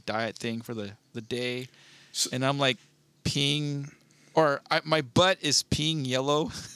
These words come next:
Speaker 1: <laughs> and or clear.
Speaker 2: Well, okay. So, so apparently that's a really important thing. 'Cause, so, so first of all, for me, it was e-, extremely,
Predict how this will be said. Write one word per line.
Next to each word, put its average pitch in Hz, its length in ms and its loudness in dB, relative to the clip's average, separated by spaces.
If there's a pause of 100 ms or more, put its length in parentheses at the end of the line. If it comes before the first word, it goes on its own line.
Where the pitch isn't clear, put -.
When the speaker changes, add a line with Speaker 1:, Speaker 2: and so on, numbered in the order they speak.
(440)
Speaker 1:
<laughs> - 680 -18
and 139 200 -4
or 131 120 -2
clear. 180 300 6 (120)
Speaker 2:
Well, - 180 -20
okay. 147 340 6 (360)
So, - 200 4
so 190 180 6
apparently 269 480 6
that's 175 320 6
a 156 60 6
really 143 180 8
important 127 420 2
thing. 117 220 6
'Cause, - 200 2 (180)
so, 170 320 4 (800)
so - 140 4
first 269 240 6
of 175 60 6
all, 143 80 8
for 156 140 6
me, 185 440 6 (100)
it 151 140 6
was 131 200 6
e-, 143 60 0 (260)
extremely, 165 680 4